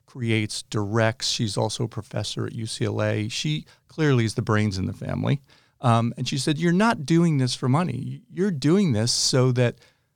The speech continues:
you know, dare I say, when you and I are both gone, and you in particular, your kids and your grandkids have this. They've got documents. They've got your life. And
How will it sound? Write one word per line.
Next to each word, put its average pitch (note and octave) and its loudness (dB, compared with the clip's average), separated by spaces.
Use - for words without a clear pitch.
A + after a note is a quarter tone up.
you B2 2
know, A2+ 2
dare C3+ 4
I C3 4
say, C3 4
when B2+ 0
you D3 4
and D3 0
I C#3 2
are A#2+ 0
both B2 0
gone, A#2 2
and A2+ -2
you B2+ 0
in A#2+ 2
particular, A#2 0
your C#3 0
kids D3 2
and C#3+ 0
your C#3 2
grandkids C#3+ 0
have A3+ 0
this. - -4
They've C#3 -6
got - 0
documents. - -2
They've C3 -4
got B2 0
your B2 0
life. C3 0
And C3 4